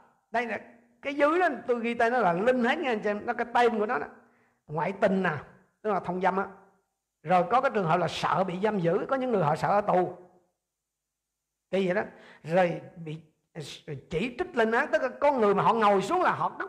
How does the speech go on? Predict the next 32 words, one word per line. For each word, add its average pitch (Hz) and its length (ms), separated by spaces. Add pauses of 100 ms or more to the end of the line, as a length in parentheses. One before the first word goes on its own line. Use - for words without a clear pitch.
phê 269 220
phán 302 260
người 254 100
khác 294 260
không. 320 160 (1000)
Tức 381 100
là 226 60
họ 226 220
không 370 120
bao 370 140
giờ 285 120
họ 220 140
nhìn 269 280
thấy 311 100
cái 370 160
tốt 427 220
của 349 100
người 254 100
ta 302 240
đó, 349 80 (140)
họ 202 100
chỉ 302 120
nhìn 285 200
thấy 254 100
cái 330 120
xấu 311 220
thôi 277 140
à. 208 180 (880)
Rồi 190 340 (400)
cái 277 100
tình 226 220
trạng 170 200